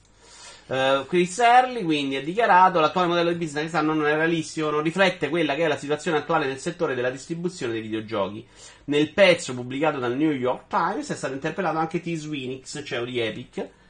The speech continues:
Games, il quale ha rimarcato che le condizioni previste in genere dagli store online non sono più sostenibili dal mercato attuale.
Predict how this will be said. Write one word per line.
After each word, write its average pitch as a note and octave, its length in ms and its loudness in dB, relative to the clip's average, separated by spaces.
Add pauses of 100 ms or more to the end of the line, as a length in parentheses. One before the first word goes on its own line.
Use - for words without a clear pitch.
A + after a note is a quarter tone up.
(160)
Games, B2 400 -4
il G#3 160 -8
quale G#3+ 240 4
ha - 20 0
rimarcato G#3+ 460 0
che E3+ 80 0
le D#3+ 80 0
condizioni F#3+ 480 -2
previste F#3+ 420 -4
in E3 120 -2
genere F3 260 0
dagli E3+ 220 -2
store F3+ 300 -2
online A#2+ 320 -2
non E3 120 -2
sono E3 260 0
più A#3 140 -6
sostenibili A#2+ 680 -4
dal A#2+ 120 -4
mercato A2+ 420 -6
attuale. A#2+ 720 -4